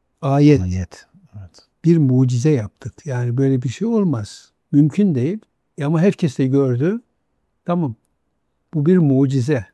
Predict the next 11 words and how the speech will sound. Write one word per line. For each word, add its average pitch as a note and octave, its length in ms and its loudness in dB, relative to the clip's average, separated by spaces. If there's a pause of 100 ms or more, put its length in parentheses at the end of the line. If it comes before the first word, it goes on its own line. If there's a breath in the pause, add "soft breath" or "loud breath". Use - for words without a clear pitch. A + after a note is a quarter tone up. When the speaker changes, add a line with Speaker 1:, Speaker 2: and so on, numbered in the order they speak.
(1300 soft breath)
Speaker 1:
Tabi D3 260 -2
İsa D3 240 2
Aleyhisselam'ın D#3+ 680 0
mucizeliğinin C#3 1120 2 (240)
bir C#3 200 0
ön D#3+ 460 0
şey C3 360 -4
delili C#3 440 0
de D3 60 -2
Yahya F#3 400 2
Aleyhisselam. B2 600 -6